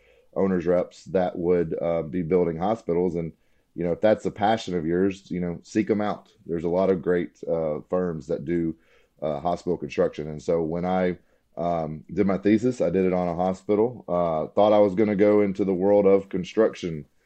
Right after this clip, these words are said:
and, and working on hospitals. And, um, funny story is I, I graduated from college in two thousand eight in the little bit of a great recession of its own, um, and had two opportunities to work for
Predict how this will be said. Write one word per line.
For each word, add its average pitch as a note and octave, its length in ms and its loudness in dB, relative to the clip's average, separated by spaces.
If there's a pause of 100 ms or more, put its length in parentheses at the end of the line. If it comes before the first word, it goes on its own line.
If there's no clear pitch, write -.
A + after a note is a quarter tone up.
(240)
and, F2 360 -4
and E2+ 260 -6
working F#2+ 300 2
on F2 140 -4
hospitals. E2+ 840 -4
And, F2 360 -4
um, D#2+ 260 -8 (460)
funny G#2 240 4
story G2+ 440 4
is F#2+ 220 4
I, E2+ 220 2
I E2 240 -4
graduated F#2+ 800 2
from F2+ 240 -2
college F#2 440 2
in E2+ 120 -4
two F#2 120 -4
thousand E2+ 320 2
eight F2+ 220 -2
in E2+ 360 -6 (520)
the D#2+ 260 2
little F2+ 240 0
bit F2+ 140 2
of E2 100 2
a E2 80 2
great F2 260 2
recession E2+ 720 -2
of E2 220 -2
its D#2 140 -6
own, F2+ 420 -6 (180)
um, D#2+ 560 -2 (760)
and F#2+ 200 -4
had G#2+ 300 2 (340)
two C3 200 6
opportunities A#2 540 6
to F#2 60 0
work G#2 180 4
for F2+ 220 -4